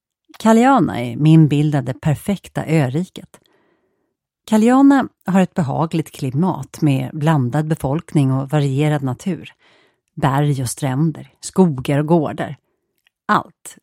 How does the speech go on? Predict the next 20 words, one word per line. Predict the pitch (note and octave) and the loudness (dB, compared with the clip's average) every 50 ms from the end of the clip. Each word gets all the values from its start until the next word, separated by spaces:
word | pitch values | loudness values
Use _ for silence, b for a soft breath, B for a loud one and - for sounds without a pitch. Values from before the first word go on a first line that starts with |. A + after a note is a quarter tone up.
| - | -14
finns | - - F3+ E3 D3 D3 D3+ C#3+ - | -4 0 2 4 4 4 2 0 -2
i | C#3 | -8
Kaliana. | - - C#3 C3 C3+ D3 E3 F3 E3+ - F3+ F3 _ _ _ _ _ _ _ _ _ _ _ _ _ _ _ _ _ _ _ _ _ _ _ _ | -8 -6 -6 -4 -4 -2 -2 -2 -4 -6 -8 -14 _ _ _ _ _ _ _ _ _ _ _ _ _ _ _ _ _ _ _ _ _ _ _ _
Låt | - F#3+ C#3+ - | -6 -6 -6 -4
oss | C#3+ C3+ | -4 -4
inte | D3 C#3 B2+ - B2 | -4 -4 -4 -6 -8
glömma | B2+ D3+ D#3 E3+ D#3+ C3 C3 C3+ D3 D3+ | -6 -2 0 0 0 0 0 0 0 0
den | D3+ C#3+ C3+ B2+ | 2 0 0 0
stilige | - - - - F3 C#3 C3 B2+ - C3+ B2 | -2 -4 -2 0 0 0 0 -2 -4 -6 -6
kronprinsen. | - - F3+ F#3 D#3 C3+ A#2+ - - B3+ C4 A#3+ - - - _ _ _ _ _ _ _ _ _ _ _ _ _ _ _ _ _ _ _ _ _ _ _ _ _ _ _ _ _ | -4 0 0 2 2 2 0 -2 -2 -2 -2 -2 -4 -6 -16 _ _ _ _ _ _ _ _ _ _ _ _ _ _ _ _ _ _ _ _ _ _ _ _ _ _ _ _ _
Jag | - G#3+ | 2 4
hoppas | G#3+ A#3+ - - C#4 - - | 4 4 4 2 0 2 2
verkligen | A#3+ E3+ C#3+ - - - A3 A3 - D3 C3 | 0 0 0 -2 -4 -2 -2 -2 0 0 -2
att | C3 - - | -2 -4 -6
du | - C3+ B2+ | -6 -6 -6
kommer | B2 - - D#3+ D3 C3+ | -6 -4 0 2 2 2
att | B2+ - | 2 0
tycka | - - D3 - - | -2 -6 -6 -2 -2
om | C#3+ C#3 - C#3 | -2 0 0 0
resan. | D#3+ D#3 B2+ A#2 - - E3+ - - D3 | 0 0 -2 -4 -4 -6 -8 -8 -10 -14